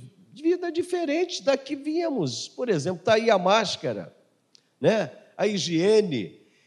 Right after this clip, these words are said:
enfim, evitar aglomeração.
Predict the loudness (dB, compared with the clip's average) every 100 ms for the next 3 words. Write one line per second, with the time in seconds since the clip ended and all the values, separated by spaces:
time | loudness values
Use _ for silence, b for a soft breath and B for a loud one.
0 | b -8 -4 -2 0 -2 -6 _ _ _
1 | _ _ _ _ -20 -20 -20 -18 -12 -10
2 | 0 2 4 4 6 6 4 2 6 6
3 | 8 8 6 4 4 6 6 4 2